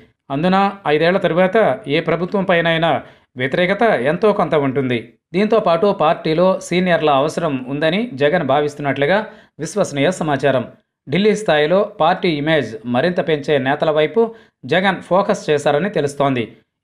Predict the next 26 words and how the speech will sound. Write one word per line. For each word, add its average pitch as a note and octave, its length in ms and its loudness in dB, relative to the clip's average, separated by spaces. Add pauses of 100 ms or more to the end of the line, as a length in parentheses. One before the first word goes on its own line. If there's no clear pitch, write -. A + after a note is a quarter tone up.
ఇందుకోసం G3 500 2 (300)
జగన్ D3 260 2 (140)
సైలెంట్ F#3+ 380 2 (160)
ఆపరేషన్ D3 420 -2
ప్రారంభించినట్లు C#3 640 0 (120)
సమాచారం. C#3+ 460 0 (520)
ఇందుకోసం G#3 440 2 (180)
గతంలో E3+ 320 2 (140)
తన D#3 120 0 (100)
తండ్రికి D#3+ 380 0 (220)
సన్నిహితంగా D3 640 0
ఉంటూ C#3 180 2 (500)
ఇమేజ్ F#3+ 240 2 (100)
ఉన్న E3+ 100 2 (100)
నేతలను E3 380 2 (100)
వైసీపీలోకి D#3 560 0
తీసుకొచ్చేందుకు C#3+ 720 0 (420)
ముఖ్యమంత్రి G3 500 0 (120)
కోర్ F3 240 2
టీంలోని D#3+ 420 2 (140)
ముఖ్య C3+ 200 -2 (100)
నేతలు G#3+ 300 0
ప్రయత్నాలు D#3 460 0
చేస్తున్నట్లు C#3 500 -2
తెలుస్తోంది. C3+ 500 0 (420)
అందులో G#3 280 2